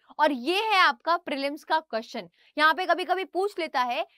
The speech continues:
कि कौन प्रिपेयर करता है ये लिस्ट आपकी, ये पैनल आपके courier एज-, अ, courier एजेंसी की कौन प्रिपेयर करता है, तो it is the high court or the district judge।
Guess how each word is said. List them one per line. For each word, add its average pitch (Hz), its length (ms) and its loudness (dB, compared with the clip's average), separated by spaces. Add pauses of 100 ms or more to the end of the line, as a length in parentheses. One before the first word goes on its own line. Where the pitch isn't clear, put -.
(100)
कि 403 100 -2
कौन 370 400 4
प्रिपेयर 349 380 0
करता 311 300 -2
है 302 200 -4
ये 311 120 -6
लिस्ट 285 440 -2
आपकी, 247 440 -2
ये 254 80 -8
पैनल 262 420 0 (240)
आपके 247 260 -2
courier 262 360 2
एज-, 262 200 -2
अ, 247 140 -6
courier 269 320 -2
एजेंसी 262 420 -4
की 311 120 -6
कौन 285 320 -2
प्रिपेयर 277 320 -6
करता 262 280 -4
है, 320 180 -2
तो - 340 -10
it 311 220 -4
is 370 200 -2
the 381 120 2 (140)
high 285 200 4 (120)
court 277 200 2 (120)
or 254 200 4
the 302 160 -2 (380)
district 240 460 -6
judge। 165 180 -10